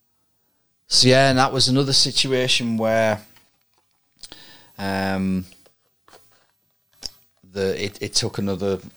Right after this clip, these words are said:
hell of a long time to do. Again, um,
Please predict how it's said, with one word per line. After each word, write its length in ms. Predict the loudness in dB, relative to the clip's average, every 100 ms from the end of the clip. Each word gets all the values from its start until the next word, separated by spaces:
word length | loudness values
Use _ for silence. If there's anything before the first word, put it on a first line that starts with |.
| -12
hell 240 | -4 -2
of 80 | -2
a 20 |
long 240 | -2 -2
time 400 | -2 -4 -4 -6 -10 -16
to 100 | -8
do. 240 | -2 0 0
Again, 400 | 0 0 -2 -6 -20 -20 -20 -20 -10
um, 500 | -8 -6 -4 -6